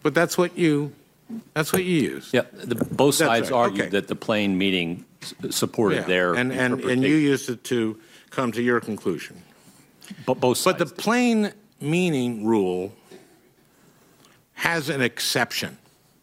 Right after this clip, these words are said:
Speaker 1: When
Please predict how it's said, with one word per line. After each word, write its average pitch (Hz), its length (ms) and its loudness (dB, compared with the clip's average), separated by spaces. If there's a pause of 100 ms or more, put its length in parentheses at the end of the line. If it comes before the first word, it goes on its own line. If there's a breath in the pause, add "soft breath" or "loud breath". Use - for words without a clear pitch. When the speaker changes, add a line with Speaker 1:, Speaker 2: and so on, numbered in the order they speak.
(3750 loud breath)
Speaker 1:
When 156 580 2